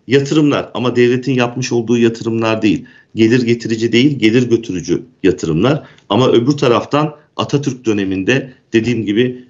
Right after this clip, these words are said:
f-, inanılmaz fabrikalarla döşenmiş olması Türkiye'nin. İşte bankaların kurulması yine Cumhuriyet devralındığında, e, bankacılık sistemi tamamen, e, yabancıların elinde. İşte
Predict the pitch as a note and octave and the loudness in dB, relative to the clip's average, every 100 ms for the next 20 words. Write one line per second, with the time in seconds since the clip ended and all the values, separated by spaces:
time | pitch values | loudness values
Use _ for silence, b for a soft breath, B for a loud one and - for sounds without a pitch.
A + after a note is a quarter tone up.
0 | _ - - _ - C3+ C#3 C3 B2+ C#3 | _ -20 -20 _ 0 2 4 2 0 0
1 | C#3 B2+ A#2+ A#2+ B2 A#2+ A#2 A#2+ - A2 | -2 -2 -2 -2 -4 0 2 2 2 0
2 | A#2 G#2 A2 - G#2 F#2+ F2+ F2+ D#2 G#2+ | -2 -6 -6 -4 -4 -4 -4 -4 -4 -4
3 | G2 F2+ E2+ E2 b b b - A2+ A2+ | -2 -2 -2 -4 b b b 0 2 2
4 | C3+ D3+ D3+ C3 C#3 C3+ A#2+ B2 A#2 A2+ | 2 2 2 2 0 -2 -4 -2 -2 -4
5 | G#2+ B2+ C#3 C#3 - _ - B2+ C3 C#3+ | -4 0 0 0 -6 _ -2 0 4 4
6 | C#3 C3+ C3 C3+ B2+ A2+ A2+ G#2 C#3+ D3+ | 4 2 4 0 -2 -2 -2 0 -2 -2
7 | B B - G#2 B2 D3+ D3+ C3+ A2+ G2+ | B B -4 -2 0 0 0 0 0 -4
8 | - B2+ - G2+ D3+ b b b - D#3 | -10 -8 -4 -4 -4 b b b -2 0
9 | D3 A#2 D3+ - _ _ - A2+ A#2+ E3 | 0 0 -4 -6 _ _ -2 0 2 2
10 | F3+ F3 F3 F#3+ F3 B2 F2 - | 2 0 0 0 2 0 -2 -6